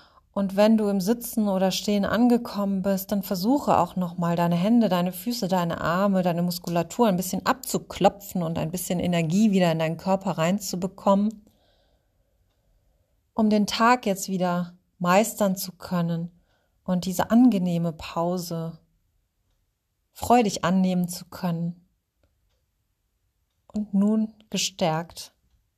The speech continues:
weitergehen zu können. Ich danke dir, dass du da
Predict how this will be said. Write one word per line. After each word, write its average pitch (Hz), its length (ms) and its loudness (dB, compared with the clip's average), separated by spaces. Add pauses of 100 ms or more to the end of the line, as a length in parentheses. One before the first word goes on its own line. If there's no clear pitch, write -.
(160)
weitergehen 196 560 -4
zu - 140 -12
können. - 400 -14 (3000)
Ich 196 120 -4
danke 277 240 4
dir, 226 100 4
dass 202 180 -2
du 180 120 -8
da - 200 -4